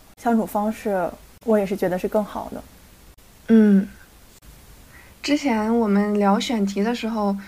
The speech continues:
Speaker 2: 我不是说想做一期关于拥抱至暗时刻的选题吗？然后当时我那个标题都起好了，叫做，呃，“越是黑的夜晚，天上的星星和月亮就越亮了。”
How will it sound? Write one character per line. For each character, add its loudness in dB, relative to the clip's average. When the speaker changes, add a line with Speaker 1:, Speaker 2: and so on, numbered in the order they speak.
Speaker 2:
我 -4
不 -4
是 -4
说 -4
想 -2
做 -2
一 -2
期 -6
关 -2
于 -2
拥 -2
抱 4
至 -6
暗 2
时 -2
刻 -4
的 -2
选 -4
题 -6
吗？ 0
然 -2
后 2
当 2
时 -6
我 0
那 -2
个 0
标 0
题 -6
都 -2
起 -6
好 -2
了， -4
叫 -2
做， 0
呃 0
，“越 2
是 -2
黑 -2
的 2
夜 0
晚， -2
天 -2
上 0
的 -2
星 -4
星 -4
和 -4
月 -2
亮 0
就 -2
越 0
亮 4
了。” -8